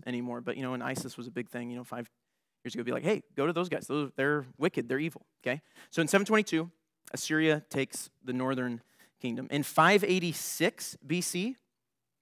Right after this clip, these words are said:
Babylon takes the southern kingdom into captivity, okay? Those are just two dates. I don't have a mnemonic device of how you remember it better. You just gotta, you just kinda remember 'em.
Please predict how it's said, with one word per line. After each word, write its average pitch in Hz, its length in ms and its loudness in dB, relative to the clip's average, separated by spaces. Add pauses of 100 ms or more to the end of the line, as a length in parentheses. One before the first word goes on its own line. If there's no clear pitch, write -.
(600)
Babylon 156 760 6 (800)
takes 139 140 -2
the 156 100 -2
southern 208 480 10
kingdom 123 480 -4
into 123 160 -6
captivity, - 560 -6 (340)
okay? 117 160 -10 (400)
Those 180 140 4
are - 20 0
just 175 180 -2
two 180 200 -2
dates. 165 520 2 (520)
I 123 100 2
don't 147 160 2
have 139 220 4
a 135 100 4
mnemonic 135 460 -2 (260)
device 131 480 4
of 127 100 -2
how 131 140 4
you 135 220 0
remember 131 460 0
it - 180 -4
better. 131 400 2
You 131 100 -6
just 131 220 0
gotta, 135 360 6 (140)
you 139 140 -2
just 151 180 0
kinda 156 220 2
remember 123 400 0
'em. - 80 -12